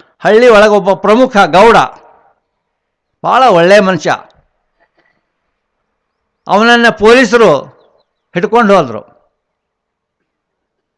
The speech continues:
"ಇಲ್ಲ, ನೀನು ತಪ್ಪು ಮಾಡಿ" ಅಂತ ತಿಳ್ಕೊಂಡು, "ಕಳ್ಳತನ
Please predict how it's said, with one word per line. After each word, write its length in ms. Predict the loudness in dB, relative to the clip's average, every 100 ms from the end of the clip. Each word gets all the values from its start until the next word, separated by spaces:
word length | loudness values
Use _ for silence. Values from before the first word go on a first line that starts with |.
| _ _ _
"ಇಲ್ಲ, 200 | -4 -2
ನೀನು 220 | -2 -4 -2
ತಪ್ಪು 260 | -4 -2
ಮಾಡಿ" 280 | -4 -2 -2
ಅಂತ 180 | -4 -6
ತಿಳ್ಕೊಂಡು, 460 | -10 -10 -14 -16 _ _ _ _ _ _ _ _ _ _ _ _ _ _ _ _
"ಕಳ್ಳತನ 380 | -4 -2 0 0